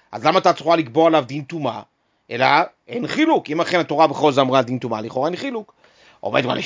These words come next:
ולטעמך, לפי שיטתך, שכבת זרע, ודאי דבר מאוס, אז וטומאתה חידוש, אז תטמא לח ויבש. למה אתנן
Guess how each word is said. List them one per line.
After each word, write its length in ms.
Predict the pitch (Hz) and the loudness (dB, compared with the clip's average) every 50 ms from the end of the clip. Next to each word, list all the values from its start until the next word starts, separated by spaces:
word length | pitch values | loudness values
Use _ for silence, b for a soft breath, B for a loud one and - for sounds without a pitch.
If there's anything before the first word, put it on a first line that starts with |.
| 160 - 123 | -6 -4 -2
ולטעמך, 440 | 139 131 - 135 131 147 170 160 - | -4 0 4 4 4 4 2 -2 -2
לפי 120 | 156 151 | -6 -10
שיטתך, 340 | 139 143 143 139 - - 156 156 | -6 -2 -2 -4 -2 0 -2 -2
שכבת 440 | 151 - - 127 - 123 147 160 147 | -2 -2 -6 -10 -4 2 2 2 2
זרע, 420 | 117 117 151 170 175 170 160 143 120 - _ _ _ _ _ _ _ | 2 2 2 4 6 6 4 4 2 -2 _ _ _ _ _ _ _
ודאי 240 | 127 120 120 151 180 | -10 0 2 2 2
דבר 220 | 165 180 160 165 | 4 4 4 4
מאוס, 640 | 160 160 156 160 - 202 196 165 - - - - - _ _ _ _ _ _ _ _ _ - | 4 4 2 0 0 -2 -6 -6 -10 -14 -20 -20 -20 _ _ _ _ _ _ _ _ _ -4
אז 460 | 135 151 147 147 139 110 98 110 113 | 0 2 2 2 2 -2 -10 -12 -12
וטומאתה 400 | 123 - 147 139 139 131 - 175 | -10 -8 -2 -2 -2 0 0 -2
חידוש, 480 | - - 151 139 143 202 190 160 123 - | 0 -2 -6 -4 -2 -2 -2 -2 -4 -6
אז 140 | 131 131 - | -10 -10 -10
תטמא 260 | 123 - 143 127 143 | -6 -6 -4 -2 2
לח 200 | 143 143 139 127 139 | 2 2 2 2 0
ויבש. 340 | 151 135 113 123 110 - | -4 -2 -2 -4 -8 -4
למה 180 | 120 131 143 147 | -4 -2 0 0
אתנן 360 | 127 135 156 165 156 147 139 | -2 0 0 2 2 2 0